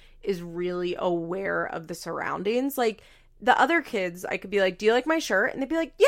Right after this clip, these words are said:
I like it." But, like, this one would, I,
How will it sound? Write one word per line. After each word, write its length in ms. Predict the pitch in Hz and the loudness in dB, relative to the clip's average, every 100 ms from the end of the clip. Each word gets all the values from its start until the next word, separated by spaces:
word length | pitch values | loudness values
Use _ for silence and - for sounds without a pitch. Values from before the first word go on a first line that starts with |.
| 605 | 8
I 500 | - - - 466 494 | 6 2 4 4 4
like 180 | - 165 | 2 -2
it." 120 | - - | -6 -2
But, 120 | 214 | 2
like, 240 | 190 190 - _ _ _ _ _ _ 190 | 2 0 -6 _ _ _ _ _ _ -20
this 340 | 180 214 214 | 0 0 2
one 280 | 233 233 262 | 2 2 2
would, 240 | 202 170 - | 0 -2 -4
I, 160 | 196 | -6